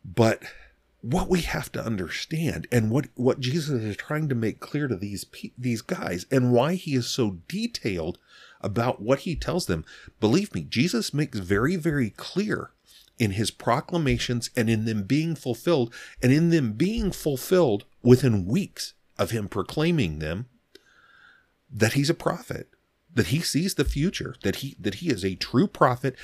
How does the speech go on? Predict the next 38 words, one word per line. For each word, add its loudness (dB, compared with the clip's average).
He -2
is -2
truly 0
from -2
God. 0
There's 0
no 2
way -2
in 4
their 0
time, -4
they 2
knew 0
that -4
there's 4
no 4
way 0
that 0
he 0
could 0
have 0
been 0
this 4
accurate 0
and -8
this 4
detailed. -4
This 4
is -2
a 0
detail -8
oriented, 2
um, 2
not 2
even 0
in -2
figurative -2
speech. -6